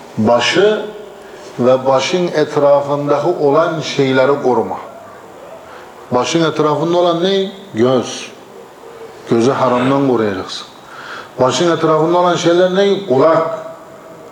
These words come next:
Kulağı haramdan, dinlemeden, gıybetten, iftiradan veya hoş, Allah'ın yasaklamış olduğu şarkılardan, sözlerden koruyacaksın.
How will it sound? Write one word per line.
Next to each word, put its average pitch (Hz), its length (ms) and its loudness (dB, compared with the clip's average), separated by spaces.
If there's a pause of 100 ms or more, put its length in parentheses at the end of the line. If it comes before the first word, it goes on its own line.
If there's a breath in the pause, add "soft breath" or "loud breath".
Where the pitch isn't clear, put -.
Kulağı 123 300 4
haramdan, 131 840 2
dinlemeden, 131 880 0 (440 loud breath)
gıybetten, 135 600 2
iftiradan 131 960 0 (420 loud breath)
veya 131 280 4
hoş, 120 340 -4
Allah'ın 139 400 2
yasaklamış 151 640 0
olduğu 135 260 2
şarkılardan, 143 760 0
sözlerden 151 640 2
koruyacaksın. 127 640 0